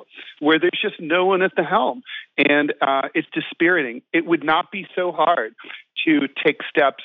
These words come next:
like, uh, deploying more cops into the subways. I think every single train in the eighties, every single train had one police officer on it, uh, or more.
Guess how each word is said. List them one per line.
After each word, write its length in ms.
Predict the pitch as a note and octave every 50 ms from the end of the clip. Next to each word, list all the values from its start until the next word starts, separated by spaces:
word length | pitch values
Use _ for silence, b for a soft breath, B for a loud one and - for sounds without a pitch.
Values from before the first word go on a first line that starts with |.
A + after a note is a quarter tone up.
| - -
like, 260 | C3+ A#2+ A#2 - - B B B B B B _
uh, 220 | - B2+ A#2+ A#2+ B2 - -
deploying 680 | - D3 - - - D#3 D3+ D3 C#3+ C3+ C3 B2+ C3+ - _
more 260 | C#3+ C#3 C3+ C3+ C#3 C3+
cops 360 | - - D3 C3+ C3 - -
into 260 | C#3+ B2 B2 - C#3+
the 120 | A#2 G#2+ G#2 - -
subways. 380 | - C3 C3 C#3+ E3 D#3+ E3+ E3 - -
I 100 | D3+ D3
think 200 | D3 - C#3+ C3+ -
every 260 | D#3+ C#3+ C#3 D3 D3 - -
single 240 | D3 C#3 C3 B2+ A#2
train 440 | - - C3+ C3 C3 C#3 E3 G3 G3+ - -
in 60 | C#3
the 120 | D3 C#3+
eighties, 300 | D#3+ A3+ D#4 A#3 B2+ G#2+ - - -
every 200 | - - D#3 D#3 -
single 180 | D#3+ D3+ C#3+ C3
train 360 | - - C3 B2+ B2 A#2 B B B B B
had 200 | - F3 F3 C3
one 180 | A#2+ B2+ B2 A#2+
police 260 | - - A#2 A2+ - -
officer 400 | G#2+ F#2+ F#2+ - - - A2+ F#2
on 140 | F2 - -
it, 100 | - B B B B B B _
uh, 200 | - B2 A#2+ A#2 - _ -
or 120 | B2 A#2+
more. 320 | A2+ A#2+ A2 F2 - -